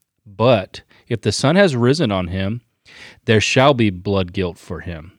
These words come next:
He shall surely repay. So, h-, here's the issue.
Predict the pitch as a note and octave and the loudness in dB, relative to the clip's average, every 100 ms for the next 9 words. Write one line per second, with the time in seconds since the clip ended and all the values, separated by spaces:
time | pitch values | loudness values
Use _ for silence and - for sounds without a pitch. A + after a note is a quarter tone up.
0 | _ _ G2+ - G2+ F#2+ G2 - _ _ | _ _ -10 -6 -4 -4 -6 -12 _ _
1 | _ - - B2 C#3 B2 G#2+ F#2 F2+ - | _ -12 0 4 4 4 0 -2 -6 -6
2 | A2+ F2 E2+ _ _ _ _ _ _ _ | -6 -6 -14 _ _ _ _ _ _ _
3 | _ _ - - _ _ _ _ _ _ | _ _ -20 -20 _ _ _ _ _ _
4 | _ _ - - A3+ A#2 - _ _ _ | _ _ 0 6 6 4 -4 _ _ _
5 | _ _ _ - C#3 - - - F3 B2 | _ _ _ -10 -8 -8 -8 2 2 4
6 | A#2 - F#2+ | -2 -4 -12